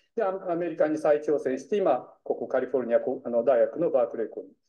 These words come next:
あの、戻ってきたというわけなんで、で、ですから、こう、シカゴ大学に行った時はそんなんで、本当に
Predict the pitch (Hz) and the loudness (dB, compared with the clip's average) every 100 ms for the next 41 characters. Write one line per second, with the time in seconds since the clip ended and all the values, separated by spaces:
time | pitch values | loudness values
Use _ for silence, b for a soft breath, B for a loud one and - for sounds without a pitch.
0 | _ _ - 110 101 120 139 135 101 - | _ _ -4 -2 -2 -2 -2 -4 -10 -10
1 | 101 113 107 107 107 110 160 - - _ | -10 -6 -8 -8 -8 -2 -2 -4 -10 _
2 | - 196 220 226 208 175 180 175 175 - | -4 -2 -2 0 2 2 2 2 0 0
3 | 254 285 311 277 208 190 202 190 180 160 | 4 6 4 4 0 -2 -2 0 0 2
4 | 196 196 202 175 180 160 170 180 175 175 | 0 2 0 2 0 0 -4 -4 -4 -8